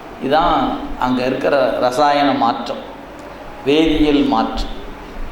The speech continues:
இது நீங்க விளங்கி கொள்ளணும்னா உங்களுக்கு என்ன தெரிஞ்சிருக்கணும்? அத்துவா சுத்தின்னு ஒண்ணு நடக்கும். அப்படின்னா என்னன்னு தெரிஞ்சிருக்கணும். அது என்ன அத்துவா சுத்தி அப்படின்னு கேட்டிங்கன்னா,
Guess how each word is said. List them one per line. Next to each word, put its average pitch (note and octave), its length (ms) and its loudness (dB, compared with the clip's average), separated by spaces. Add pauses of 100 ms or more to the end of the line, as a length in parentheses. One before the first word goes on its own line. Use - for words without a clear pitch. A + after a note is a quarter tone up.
(320)
இது D#3+ 180 4
நீங்க E3 220 4
விளங்கி A3 360 4
கொள்ளணும்னா D3 760 2 (420)
உங்களுக்கு D3+ 240 4
என்ன C#3+ 160 4
தெரிஞ்சிருக்கணும்? D#3 960 4 (440)
அத்துவா A3+ 680 2 (120)
சுத்தின்னு G3 480 0
ஒண்ணு F3+ 180 2
நடக்கும். D3 560 2
அப்படின்னா D3 340 2
என்னன்னு D3 600 2
தெரிஞ்சிருக்கணும். C3 540 0 (1400)
அது C#3+ 160 0
என்ன D#3+ 220 2
அத்துவா C#3+ 440 4
சுத்தி B2+ 640 2 (460)
அப்படின்னு A#2 160 -2
கேட்டிங்கன்னா, B2+ 640 0